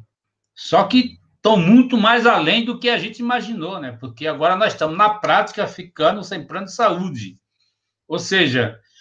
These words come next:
<coughs> desculpa, você se aposentou, você vai sair da empresa e vai sair do plano de saúde,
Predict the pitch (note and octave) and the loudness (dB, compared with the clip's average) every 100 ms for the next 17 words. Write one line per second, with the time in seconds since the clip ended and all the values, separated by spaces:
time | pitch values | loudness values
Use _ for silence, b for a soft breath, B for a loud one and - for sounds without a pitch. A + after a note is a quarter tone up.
0 | b b _ - - - C3+ A2+ - - | b b _ -2 -2 0 -2 -4 -10 -20
1 | - - G#2+ A2+ A2 _ _ _ _ _ | -12 -6 -6 -6 -20 _ _ _ _ _
2 | _ _ - - E3 G#3 F#3 A3 F#3 A3+ | _ _ -20 -10 -4 -2 -2 -2 0 0
3 | - G#3 A#3+ E4 - _ b b b b | 2 4 4 2 -6 _ b b b b
4 | _ D3+ F3 - G3 F3 G#3 - G3+ E3 | _ -12 -10 -6 -2 0 0 2 2 2
5 | A#3 A3+ _ _ _ _ _ _ _ _ | -2 -6 _ _ _ _ _ _ _ _
6 | _ C3+ F#3+ G#3 F#3 A3 A#3+ - B3 A#3+ | _ -2 0 0 -2 0 -2 -2 -4 -4
7 | A#3+ B3 A#3 C4+ A#3 F3+ E3+ A2 - | -8 -8 -8 -6 -6 -6 -12 -16 -20